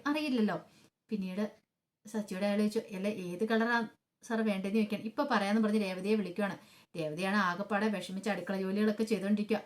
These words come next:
അപ്പോഴാണ് സച്ചിയുടെ കോൾ വരുന്നത്. സച്ചി വിളിച്ചിട്ട് ചോദിച്ചു, "രേവതി, നിനക്ക് ഇഷ്ടപ്പെട്ട കളർ ഏതാന്ന്?" ചോദിക്കുക. "ഇതെന്താ സച്ചിയേട്ടാ കളർ അന്വേഷിക്കുന്നത്?" "അതൊക്കെ ഉണ്ട്." "എന്തിനാ കളർ ചോദിക്കുന്നത്?"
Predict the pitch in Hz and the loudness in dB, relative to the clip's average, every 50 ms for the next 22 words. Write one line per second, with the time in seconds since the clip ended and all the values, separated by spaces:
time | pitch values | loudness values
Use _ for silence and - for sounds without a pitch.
0 | - - 277 330 - - 302 247 220 226 254 262 254 202 - 226 220 240 226 226 | -4 -4 -4 -2 0 2 2 4 4 4 2 2 0 0 2 2 2 2 2 0
1 | 202 196 214 220 214 202 202 202 - - - - - - - - - - _ _ | 2 4 4 4 4 4 2 -2 -4 -6 -16 -20 -20 -20 -20 -20 -20 -20 _ _
2 | _ _ _ _ - 302 294 294 285 285 254 233 220 214 226 214 220 226 - - | _ _ _ _ -6 -6 -4 -4 -2 0 2 2 2 2 2 2 2 0 -2 -2
3 | - _ _ _ _ _ _ _ _ _ _ _ _ _ _ _ - 214 220 208 | -6 _ _ _ _ _ _ _ _ _ _ _ _ _ _ _ -10 -6 -6 -4
4 | 208 220 220 - 196 196 190 196 190 220 220 220 - _ _ - 311 349 349 - | -2 -2 -2 -2 -2 -4 -2 2 2 2 2 0 -2 _ _ -8 -6 -4 -2 -2
5 | 262 220 - - 220 220 254 254 262 254 220 208 202 214 254 240 220 208 208 214 | -2 -2 -2 -2 -4 -2 -2 -2 -2 0 0 2 2 2 2 2 2 4 4 6
6 | 226 220 208 208 - 208 175 - - _ _ _ _ - 170 165 180 180 185 208 | 6 4 4 2 2 -2 -2 -4 -10 _ _ _ _ -16 -12 -10 -8 -4 -2 -2
7 | 208 214 220 214 - 202 196 196 202 202 202 - _ _ _ _ _ _ _ _ | 0 0 -2 -2 0 -2 0 0 -2 -4 -4 -8 _ _ _ _ _ _ _ _
8 | _ _ _ - 202 190 190 220 226 220 202 208 - - 214 190 170 165 165 170 | _ _ _ -4 -4 -2 2 2 4 4 2 2 -2 -4 -4 -2 -2 -4 -4 -6
9 | - - 262 226 214 226 254 240 - - - - _ _ _ _ - 175 208 208 | -4 0 2 4 4 6 4 4 2 0 -6 -18 _ _ _ _ -6 -2 0 0
10 | 247 277 311 302 302 240 208 208 233 254 254 226 220 220 233 226 208 - | 2 2 0 0 2 2 2 2 4 4 4 4 4 4 4 2 2 2